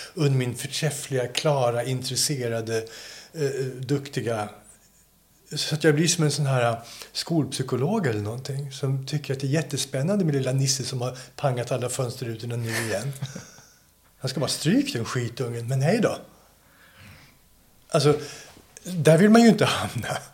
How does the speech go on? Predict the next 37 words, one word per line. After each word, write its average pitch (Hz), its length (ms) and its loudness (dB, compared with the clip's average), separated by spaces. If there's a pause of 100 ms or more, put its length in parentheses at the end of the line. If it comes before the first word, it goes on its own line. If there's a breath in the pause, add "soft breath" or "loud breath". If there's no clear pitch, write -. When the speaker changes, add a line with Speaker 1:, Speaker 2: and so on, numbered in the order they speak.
(600 loud breath)
Speaker 1:
Det 139 80 -4
vore 156 140 6
ju 160 80 10
väldigt 147 360 8
kontraproduktivt. 131 720 0
Så - 80 8
att 147 120 4 (380 loud breath)
jag 127 340 2
inser 160 720 6
att - 160 0
det - 60 -4
här 165 400 6
är 123 280 4
lite 139 460 2
don't 131 400 4
try 113 280 2
this 107 260 -6
at 117 80 -14
home. 123 400 -8 (380)
Det - 140 -6
är 170 240 8
svårt. - 500 0 (880)
Det 143 100 0
är 131 40 0
därför 135 260 2
jag 117 60 0
tjatar 123 500 -2
om 131 100 -2
väktaren 110 380 -8
hela 113 200 -10
tiden. 135 320 -16 (320 soft breath)
Speaker 2:
Mm. 98 260 -2
Speaker 1:
För 120 80 2
den 143 100 6
är 220 40 4
på 214 120 -2
riktigt. - 580 -10